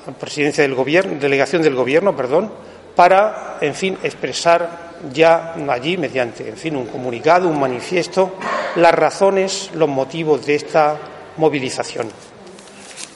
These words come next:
Para facilitarles la comprensión de lo que nosotros pretendemos,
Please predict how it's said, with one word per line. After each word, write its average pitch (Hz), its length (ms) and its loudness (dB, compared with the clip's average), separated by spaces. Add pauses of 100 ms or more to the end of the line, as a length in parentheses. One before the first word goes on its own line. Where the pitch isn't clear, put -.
(260)
Para 170 200 4
facilitarles 196 880 0
la 180 100 2
comprensión 156 840 -2
de 147 100 0
lo 143 140 -2
que 143 80 -2
nosotros 151 840 -2 (240)
pretendemos, 165 880 -2